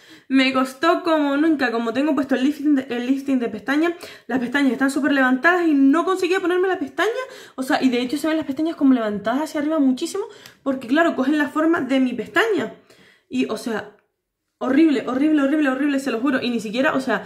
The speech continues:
me encanta cómo queda, no me gusta cómo quedan estas pestañas ahora que tengo el lifting, no me gusta. Eran como demasiado grande cuando estas eran mis preferidas,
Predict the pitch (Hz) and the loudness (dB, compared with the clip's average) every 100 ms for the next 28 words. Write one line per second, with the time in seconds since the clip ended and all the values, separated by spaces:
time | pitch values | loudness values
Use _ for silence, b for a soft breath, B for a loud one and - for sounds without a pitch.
0 | B B 214 208 208 269 320 302 294 269 | B B -4 -2 2 2 2 0 0 0
1 | 311 277 247 254 294 330 269 269 269 277 | 0 0 -2 -2 0 0 2 2 2 0
2 | 269 269 294 269 269 285 277 233 277 415 | 0 -2 -4 -4 -2 0 0 0 0 0
3 | 508 - _ _ _ _ _ 285 330 302 | -2 -12 _ _ _ _ _ -2 2 2
4 | 392 - 233 233 254 294 427 - 180 180 | 2 0 -6 -2 0 4 2 2 -6 -6
5 | - 269 285 277 254 233 254 269 277 302 | -4 0 2 2 2 0 -2 0 2 0
6 | 320 262 247 226 254 269 262 277 285 262 | 0 -2 -2 0 -2 -2 0 2 0 0
7 | 254 262 233 220 226 311 | -2 -2 -2 -2 0 0